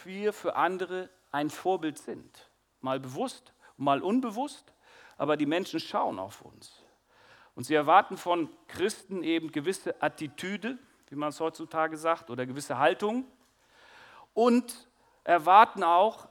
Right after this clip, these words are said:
dass sie gewisse Haltung nicht einnehmen. Und natürlich müssen wir da nicht ein Schema aufbauen und soll nicht gesetzlich werden,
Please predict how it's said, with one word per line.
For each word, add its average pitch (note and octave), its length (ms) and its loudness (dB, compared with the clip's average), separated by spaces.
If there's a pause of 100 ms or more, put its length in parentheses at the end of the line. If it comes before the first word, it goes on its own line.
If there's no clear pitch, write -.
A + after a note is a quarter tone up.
dass E3+ 180 -4
sie F3 80 -12
gewisse F3 360 -4
Haltung G3 320 4
nicht C4+ 260 -4
einnehmen. - 360 -12 (1400)
Und G3 400 2 (720)
natürlich G#3+ 480 0
müssen A3 300 0
wir G#3 80 6
da F#3+ 140 10
nicht G3 180 2
ein E3+ 80 0
Schema G#3 440 0
aufbauen G3 520 6
und E3+ 80 2
soll E3 200 4
nicht F3+ 140 -6
gesetzlich F3 600 -2
werden, G#3 460 4